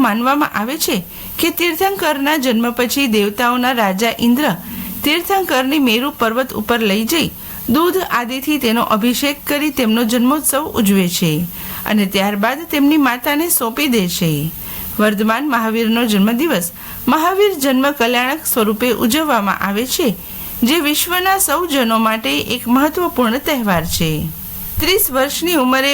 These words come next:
મહાવીરે સંસારનો ત્યાગ કર્યો. તેમણે તેમનું રાજ્ય, પરિવાર અને ભૌતિક સુખો આદિનો ત્યાગ કર્યો અને બાર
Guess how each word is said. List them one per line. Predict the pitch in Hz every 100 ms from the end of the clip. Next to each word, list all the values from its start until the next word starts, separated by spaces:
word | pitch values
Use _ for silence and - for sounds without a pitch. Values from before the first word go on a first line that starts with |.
| 254
મહાવીરે | 226 233 247 262 269 269
સંસારનો | 220 226 262 247 254 277 247
ત્યાગ | 190 226 285 214
કર્યો. | 170 165 160 - - - - 220
તેમણે | 214 226 220
તેમનું | 214 220 220
રાજ્ય, | 196 190 302 294 - - - -
પરિવાર | 294 339 320 320 392 -
અને | 262 302 247
ભૌતિક | 247 254 349
સુખો | - 254 254 302 302 - 214
આદિનો | 208 233 247 269
ત્યાગ | 226 214 269 269
કર્યો | 202 190 269 - - - - - 311
અને | 359 262
બાર | 277